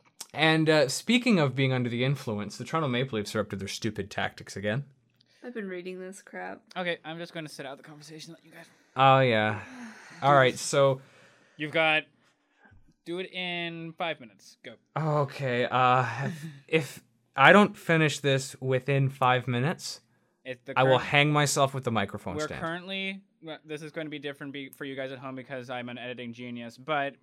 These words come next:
Speaker 3: currently it is twenty-nine forty-five. If it gets to thirty-five and you're talking it, I'm cutting you off.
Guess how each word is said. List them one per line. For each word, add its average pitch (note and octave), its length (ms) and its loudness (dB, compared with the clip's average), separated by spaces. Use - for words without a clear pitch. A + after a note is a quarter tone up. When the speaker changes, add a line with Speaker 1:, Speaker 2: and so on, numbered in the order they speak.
Speaker 3:
currently E3 460 -6
it D3+ 180 -10
is D3 200 -10
twenty-nine D#3+ 540 -8
forty-five. C3+ 800 -8
If B2+ 140 -10
it - 60 -16
gets C#3 200 -12
to C3+ 300 -14
thirty-five D3 580 -8
and C3 80 -12
you're C3 80 -10
talking C#3+ 320 -8
it, E3 120 -10
I'm A#2 380 -14
cutting G#2+ 200 -20
you F2+ 40 -20
off. - 140 -20